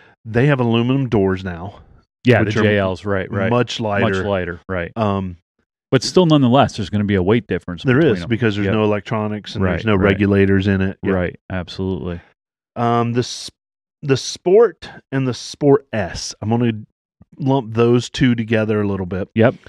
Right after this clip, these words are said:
Speaker 1: They have the all-weather truck tires, like this, the regular automo-, automobile
Speaker 2: Right.
Speaker 1: tires
Speaker 2: Yep,
Speaker 1: on
Speaker 2: yep,
Speaker 1: them.
Speaker 2: yep.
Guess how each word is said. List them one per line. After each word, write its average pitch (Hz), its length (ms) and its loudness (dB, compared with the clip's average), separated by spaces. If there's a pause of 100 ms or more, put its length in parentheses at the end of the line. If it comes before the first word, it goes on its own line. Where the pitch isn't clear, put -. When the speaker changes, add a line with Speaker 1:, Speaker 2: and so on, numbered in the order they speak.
(240)
Speaker 1:
They 135 460 4
have 131 600 -2
the 113 260 -4
all-weather 123 920 2 (920)
truck - 380 -4
tires, - 560 -14 (560)
like 107 220 -2
this, 110 420 -4
the 110 180 0
regular 120 520 0
automo-, 117 520 0 (100)
automobile 110 800 0 (120)
Speaker 2:
Right. 113 320 4
Speaker 1:
tires 92 420 -4
Speaker 2:
Yep, 107 200 6 (120)
Speaker 1:
on 101 120 2
Speaker 2:
yep, 98 80 2
Speaker 1:
them. 87 180 -10 (140)
Speaker 2:
yep. 104 200 2